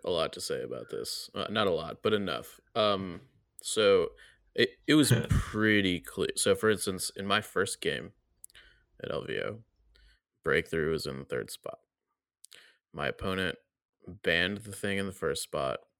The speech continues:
Speaker 1: and it was whatever it was, whatever he banned, which I think it might have been Recover,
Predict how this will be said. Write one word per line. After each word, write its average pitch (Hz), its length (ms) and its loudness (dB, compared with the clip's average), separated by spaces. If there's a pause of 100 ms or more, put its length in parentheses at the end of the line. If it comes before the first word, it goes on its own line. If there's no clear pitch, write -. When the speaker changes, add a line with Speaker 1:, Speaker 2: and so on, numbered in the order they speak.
(300)
Speaker 1:
and 90 100 -6
it - 140 -4
was 57 680 -4 (1120)
whatever 107 360 4
it 90 80 4
was, 85 600 2 (580)
whatever 87 400 0
he 87 80 0
banned, 80 380 -4
which - 180 -6
I - 60 -8
think 85 160 -10
it 67 80 -10
might 71 120 -10
have 62 80 -8
been 62 100 -8
Recover, - 540 -6